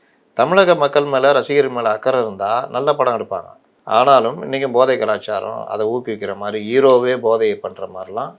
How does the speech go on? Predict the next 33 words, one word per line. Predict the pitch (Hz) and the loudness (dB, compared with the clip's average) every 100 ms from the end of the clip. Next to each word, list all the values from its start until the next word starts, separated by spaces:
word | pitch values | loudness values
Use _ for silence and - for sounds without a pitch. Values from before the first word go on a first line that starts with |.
| - | -8
எடுக்கிறாங்க. | 107 101 87 - _ _ _ _ _ - | -8 -6 -10 -14 _ _ _ _ _ -4
இதோடைய | 135 135 127 | 0 2 0
இது | 127 147 | 0 0
என்ன? | 127 123 123 _ _ _ _ _ _ _ _ - - | 0 -6 -12 _ _ _ _ _ _ _ _ -20 -6
இந்த | 107 | -2
அவர்களை | 107 107 104 | -2 -2 -6
பத்தி | 104 - | -10 -6
கவலை | 110 104 | -6 -6
இல்ல. | 92 - - _ _ _ _ _ _ - | -8 -14 -20 _ _ _ _ _ _ 0
சேம் | 175 160 | 2 2
இதே | 131 127 | 0 0
தான் | 139 175 | -2 -2
இவர்கிட்ட. | 127 135 127 120 143 | -2 -2 -4 -4 -4
என்னன்னா, | 120 117 90 95 117 131 _ _ _ _ _ | -4 -8 -10 -12 -14 -16 _ _ _ _ _
இவர் | 110 135 170 | -4 0 2
ஒரு | 175 143 151 | 2 2 2
தலைவர், | 139 123 135 123 117 - _ _ | 2 4 2 0 -4 -6 _ _
வா, | 113 123 | 0 2
டெய்லி | 117 139 151 170 165 | 4 2 2 -2 -2
தொகுதி | 135 143 147 | -2 0 0
வாரியாக | 131 131 131 123 143 | 2 2 0 0 0
இவர் | 123 104 | 0 0
வரலாம். | 101 110 104 - _ - | -2 0 -4 -6 _ 0
இவருக்கு | 147 143 | 2 2
என்ன | 139 | 0
பிரச்சனை? | 131 117 117 117 123 - _ _ - | 0 -4 -6 -8 -10 -16 _ _ 0
பேசுறது | 143 139 123 | 2 2 -4
பிரச்சனை. | 110 98 - 90 - _ - | -6 -10 -12 -18 -20 _ -14
அப்ப | - 151 131 | 2 4 4
அதுக்கேத்த | 151 156 156 156 170 202 _ 127 | 2 0 -2 0 -4 -4 _ -4
கண்டென்ட் | 135 143 | -2 -2
டீம் | 131 123 113 | -4 -6 -8
வச்சுக்கணும். | 104 107 95 | -10 -14 -16